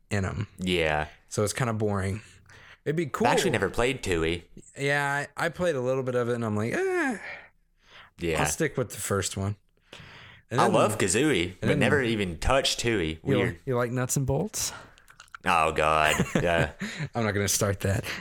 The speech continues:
Speaker 1: <laughs>
Speaker 2: I'm glad I'm not that passionate about Banjo-Kazooie, because that would be another color splash for me, I have a feeling.
Speaker 1: Ugh. So you're really enjoying A Hat in Time?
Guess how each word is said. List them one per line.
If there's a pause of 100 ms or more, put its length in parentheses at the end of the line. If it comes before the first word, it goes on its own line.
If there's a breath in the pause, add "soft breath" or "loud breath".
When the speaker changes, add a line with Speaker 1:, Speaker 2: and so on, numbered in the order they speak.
(160)
Speaker 1:
<laughs>
Speaker 2:
I'm
glad
I'm
not
that
passionate
about
Banjo-Kazooie,
because
that
would
be
another
color
splash
for
me,
I
have
a
feeling. (180)
Speaker 1:
Ugh. (2750 loud breath)
So
you're
really
enjoying
A
Hat
in
Time?